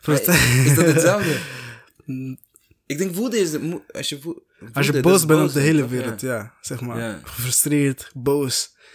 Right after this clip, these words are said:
Speaker 2: Maar
Speaker 1: Als
Speaker 2: gefrustreerd, dat kan gewoon, eh, ook, ehm,
Speaker 1: Want je
Speaker 2: Kijk, als er iets ellendigs gebeurt, dan
Speaker 1: Ja.
Speaker 2: kan je gefrustreerd zijn.
Speaker 1: Ja.
Speaker 2: Maar dan hoef je niet boos te zijn.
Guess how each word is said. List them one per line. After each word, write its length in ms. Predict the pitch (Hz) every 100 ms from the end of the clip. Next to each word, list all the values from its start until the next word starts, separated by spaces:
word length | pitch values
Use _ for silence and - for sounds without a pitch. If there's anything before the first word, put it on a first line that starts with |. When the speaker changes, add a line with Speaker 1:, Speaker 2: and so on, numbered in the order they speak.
| -
Speaker 2:
Maar 80 | 147
Speaker 1:
Als 80 | 131
Speaker 2:
gefrustreerd, 720 | 143 135 151 147 - 160 156
dat 120 | 131 123
kan 220 | 131 131
gewoon, 340 | - 123 120 113
eh, 100 | 87
ook, 260 | 113 -
ehm, 280 | 117 113 107 104 _ _ _ _ _ _ _ _ _ _ _ _ _ _ _ _ _
Speaker 1:
Want 180 | 147 143
je 240 | 156 147 -
Speaker 2:
Kijk, 140 | 147
als 160 | - 180
er 60 |
iets 180 | 202 -
ellendigs 520 | 156 147 160 165 -
gebeurt, 500 | - 113 110 95 - -
dan 100 | 117
Speaker 1:
Ja. 60 |
Speaker 2:
kan 100 | 135
je 60 | 101
gefrustreerd 560 | 127 - 120 139 131 117
zijn. 280 | 98 80 _
Speaker 1:
Ja. 200 | - 139 113
Speaker 2:
Maar 120 | 98 _ _
dan 120 | - 127
hoef 120 | 156
je 60 |
niet 180 | 190 139
boos 260 | 143 165 -
te 100 | 101
zijn. 260 | 90 82